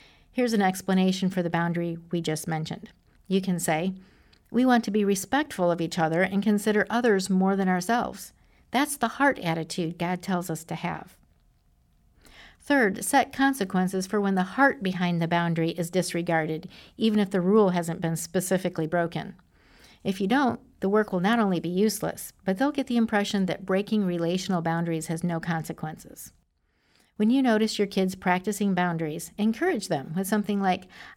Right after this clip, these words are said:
"I noticed you waited patiently for your turn. Great job." It may be necessary to set consequences, such as, "If you don't respect your sister's turn, you won't get a turn next time."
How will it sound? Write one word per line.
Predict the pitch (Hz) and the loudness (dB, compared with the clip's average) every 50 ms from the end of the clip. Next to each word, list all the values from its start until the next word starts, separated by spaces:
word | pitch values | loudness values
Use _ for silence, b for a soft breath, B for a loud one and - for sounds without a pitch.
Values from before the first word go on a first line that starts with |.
| B | B
"I | 285 302 | -2 2
noticed | 294 269 240 233 254 247 - - | 4 4 4 4 2 0 -2 -4
you | 233 226 | -2 2
waited | 220 220 226 226 214 - | 2 2 2 2 0 -4
patiently | - 240 254 247 - 247 208 - 190 180 | -4 -4 -4 -2 -2 -2 -2 -2 -2 -4
for | 170 - 190 | -4 -2 -4
your | 185 185 185 | -4 -4 -4
turn. | 180 - - 285 277 247 190 175 170 165 B B B B | -8 -10 -6 -4 -4 -2 -2 -4 -6 -10 B B B B
Great | - - 285 311 262 - | -4 -4 -2 -2 -2 -4
job." | - 269 285 294 247 185 147 170 175 - _ _ _ _ b b b b b b b b b b b b b b b b - | -2 -4 -2 0 0 -2 -2 -4 -8 -14 _ _ _ _ b b b b b b b b b b b b b b b b -4
It | 233 220 | -2 0
may | 247 277 294 | 0 0 2
be | 294 277 | 2 4
necessary | 233 233 240 240 - 226 202 - 190 180 180 | 4 4 4 2 0 -4 -2 0 0 0 2
to | 185 185 | 0 0
set | 185 - 226 - - | 0 2 0 0 2
consequences, | - 196 190 185 185 185 180 - 180 160 156 165 - 180 190 185 | 2 2 2 2 0 -2 -4 -4 -6 -6 -6 -8 -8 -8 -8 -6
such | - 208 202 196 - | -4 -6 -6 -4 -2
as, | 202 196 190 190 - b b b b b b b - | -4 -4 -4 -8 -16 b b b b b b b -6
"If | 214 214 - | -6 -4 -2
you | 262 294 | 0 2
don't | 320 330 330 311 - | 2 2 2 0 -2
respect | 269 269 262 - - 226 214 214 - - | -4 -6 -4 0 0 0 0 0 0 -2
your | 180 180 | -2 -2
sister's | 185 - 208 196 - - 180 170 - - | 0 -2 -2 -2 -2 -2 -4 -4 -4 -4
turn, | - 202 185 170 156 160 | -2 -2 0 0 -2 -2
you | 165 180 202 220 | -2 0 2 2
won't | 254 285 233 208 | 2 0 0 -2
get | 185 170 | -4 -4
a | 160 | -4
turn | 156 - - 180 170 170 | -4 -4 -4 -2 -2 -2
next | 180 214 214 - - | -2 -4 -4 -6 -10
time." | - - 165 156 - - - | -8 -8 -8 -6 -6 -8 -12